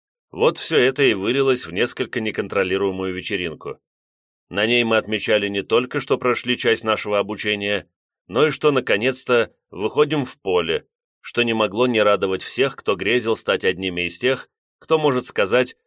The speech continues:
что они защищали человечество от угрозы магических монстров. Это всегда было почетно. А уж если удастся забрать себе какой-нибудь трофей от первого,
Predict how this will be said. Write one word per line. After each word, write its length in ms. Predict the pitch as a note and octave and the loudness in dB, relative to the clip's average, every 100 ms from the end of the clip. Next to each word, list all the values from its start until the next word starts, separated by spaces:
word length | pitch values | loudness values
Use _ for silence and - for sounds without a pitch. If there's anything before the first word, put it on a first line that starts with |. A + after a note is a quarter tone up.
| _ | _
что 220 | - A2+ | -4 2
они 160 | A#2+ C3 | 2 2
защищали 680 | A2 - G#2+ F#2 A2+ G#2 F2+ | 0 0 -2 -2 0 2 0
человечество 880 | F#2+ F2 F2+ C#3 C#3+ - B2+ C3 - _ _ | -2 -2 0 -2 -4 -4 0 0 0 _ _
от 220 | A#2 B2 | -4 -2
угрозы 380 | G2+ G#2+ B2 A2 | 0 2 2 0
магических 680 | F#2+ F#2 G2 F#2 - F#2 | -2 -4 -6 -8 -8 -10
монстров. 560 | G2 G2+ E2 D#2 C#2+ - _ _ _ _ _ _ _ _ _ - | -4 -4 -4 -8 -10 -10 _ _ _ _ _ _ _ _ _ -4
Это 280 | F2+ G2 A2+ | 0 2 0
всегда 380 | - A#2+ A2+ | 0 0 0
было 200 | F2 F2+ | 2 0
почетно. 600 | E2 F#2+ - E2 D#2+ C#2 _ _ _ _ _ | 0 -2 -2 -4 -6 -10 _ _ _ _ _
А 160 | - | 0
уж 160 | F#2+ F#2+ | 0 2
если 260 | A2+ G#2+ A2+ | -2 0 -2
удастся 480 | G#2+ A2 G2 - | 2 2 2 -2
забрать 380 | F#2+ G2+ F#2+ G2+ | -2 0 2 0
себе 240 | - F2+ F#2 | 0 -4 -2
какой-нибудь 580 | F#2+ G2 F2+ F2+ F2 | -2 -2 -2 -4 -8
трофей 440 | F2 F2+ - F#2 - | -4 -2 0 -2 -2
от 280 | - E2 - | -6 -8 -2
первого, 520 | F#2+ G#2+ A2+ A#2+ | 0 2 2 0